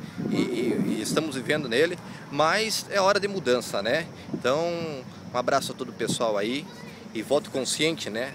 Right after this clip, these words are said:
neste domingo. Eh, que Deus te bendiga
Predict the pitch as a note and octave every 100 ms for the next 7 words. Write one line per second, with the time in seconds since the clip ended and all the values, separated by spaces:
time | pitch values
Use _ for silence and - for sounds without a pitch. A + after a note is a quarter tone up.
0 | - A#2 - G#2+ G#2+ A2 C3 C3+ C#3 -
1 | - - - G#2+ A2 G#2+ G#2 G#2 - -
2 | - - - - - - A#2+ A#2+ C3 -
3 | - - - - A#2+ A#2+ G#2+ G2 F2+